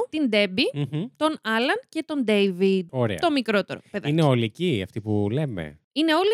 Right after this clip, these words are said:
Speaker 2: Στη
Speaker 1: εκεί
Speaker 2: σκηνή
Speaker 1: στο,
Speaker 2: που μας,
Speaker 1: στο,
Speaker 2: ε,
Speaker 1: όχι, όχι,
Speaker 2: περιέγραψες;
Speaker 1: όχι.
Speaker 2: Όχι.
Speaker 1: Ε,
Speaker 2: Μιλάμε
Speaker 1: στη σκηνή
Speaker 2: γενικά
Speaker 1: που
Speaker 2: για
Speaker 1: σας,
Speaker 2: το, για την
Speaker 1: ακριβώς, στη
Speaker 2: οικογένεια.
Speaker 1: σκηνή που σας περιέγραψα είναι οι δύο αδερφές του Άρνη.
Speaker 2: Οκ.
Speaker 1: Τον, ε,
Speaker 2: Οκ, οκ.
Speaker 1: που, την οικογένεια που δεν μας ενδιαφέρει.
Speaker 2: <laughs>
Speaker 1: Λοιπόν, θα σας πάω λίγο πίσω. Φεύγουμε λίγο από τον Φλεβάρη.
Speaker 2: Μμμ.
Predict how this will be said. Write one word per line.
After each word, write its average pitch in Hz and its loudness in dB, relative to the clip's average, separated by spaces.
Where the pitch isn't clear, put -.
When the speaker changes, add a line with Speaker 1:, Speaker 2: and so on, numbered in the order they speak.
Speaker 2:
Στη - -2
Speaker 1:
εκεί 392 2
Speaker 2:
σκηνή 392 2
Speaker 1:
στο, 392 4
Speaker 2:
που 381 4
μας, - 0
Speaker 1:
στο, 311 -2
Speaker 2:
ε, 113 2
Speaker 1:
όχι, 110 2
όχι, 254 6
Speaker 2:
περιέγραψες; 214 0
Speaker 1:
όχι. 135 -2
Speaker 2:
Όχι. 117 -2
Speaker 1:
Ε, 220 0
Speaker 2:
Μιλάμε 135 4
Speaker 1:
στη 202 4
σκηνή 170 2
Speaker 2:
γενικά - 2
Speaker 1:
που 190 6
Speaker 2:
για - 0
Speaker 1:
σας, 294 -2
Speaker 2:
το, 165 4
για - 2
την 156 4
Speaker 1:
ακριβώς, 226 4
στη 147 6
Speaker 2:
οικογένεια. 127 4
Speaker 1:
σκηνή 233 2
που 277 -4
σας 277 -4
περιέγραψα 311 0
είναι 294 0
οι 311 0
δύο 285 2
αδερφές 285 -4
του 285 0
Άρνη. 190 0
Speaker 2:
Οκ. 139 0
Speaker 1:
Τον, 226 -2
ε, 190 -8
Speaker 2:
Οκ, - -16
οκ. 135 -2
Speaker 1:
που, 85 -6
την 80 -8
οικογένεια 214 -4
που 196 -10
δεν 196 -10
μας 196 -8
ενδιαφέρει. 190 -10
Speaker 2:
<laughs> - -4
Speaker 1:
Λοιπόν, 311 4
θα 339 -2
σας - -4
πάω 466 0
λίγο 392 2
πίσω. 226 -2
Φεύγουμε 311 0
λίγο 262 2
από 220 -4
τον 226 0
Φλεβάρη. 208 -4
Speaker 2:
Μμμ. 165 -4